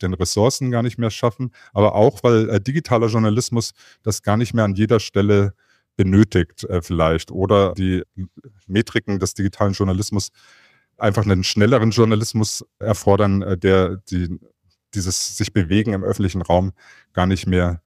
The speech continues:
fördert, würde ich mal sagen. Und wenn wir jetzt also von so einer Auswilderung, äh, sprechen, dann sehe ich das eher so, dass wir Journalistinnen und wir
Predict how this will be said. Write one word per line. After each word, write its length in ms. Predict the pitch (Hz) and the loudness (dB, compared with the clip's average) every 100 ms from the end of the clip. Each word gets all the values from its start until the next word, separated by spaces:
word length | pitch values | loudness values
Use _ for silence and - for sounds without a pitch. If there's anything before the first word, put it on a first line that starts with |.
| _ _ _ - | _ _ _ -10
fördert, 680 | 127 - 120 131 95 85 - | -10 0 2 4 2 -2 -4
würde 160 | 98 92 | -4 -4
ich 80 | |
mal 140 | 87 87 | -4 -2
sagen. 320 | 87 80 87 | -2 -2 -4
Und 560 | - 123 113 104 - - _ _ _ _ _ _ _ _ _ _ | -2 0 0 -2 -10 -16 _ _ _ _ _ _ _ _ _ _
wenn 220 | 98 120 | -2 0
wir 80 | 147 | 2
jetzt 140 | 143 120 | 2 0
also 200 | 117 117 | -6 -4
von 140 | 120 | -2
so 80 | 110 | -2
einer 200 | 104 90 | -2 -2
Auswilderung, 920 | 110 - - 165 160 151 135 139 139 | -2 -2 -4 -4 -2 -2 -4 -6 -6
äh, 180 | 113 123 | -4 -4
sprechen, 640 | - - - 131 135 131 - _ _ _ _ _ - | -6 -12 -8 -6 -4 -6 -8 _ _ _ _ _ -4
dann 320 | 113 113 113 - _ _ _ _ _ _ _ | 0 0 -2 -6 _ _ _ _ _ _ _
sehe 300 | - - 120 | -18 -6 -4
ich 140 | 123 - | -4 -6
das 220 | 117 - | -6 -6
eher 260 | 117 120 | -6 -4
so, 200 | 117 117 | -2 -2
dass 400 | 117 113 - - 92 | -2 -2 -4 -8 -2
wir 120 | 131 | -2
Journalistinnen 880 | 131 107 98 143 - 92 90 127 135 | 0 0 0 -2 -4 -4 -2 -4 -4
und 340 | 107 104 101 | -4 -4 -4
wir 240 | 104 127 | 0 0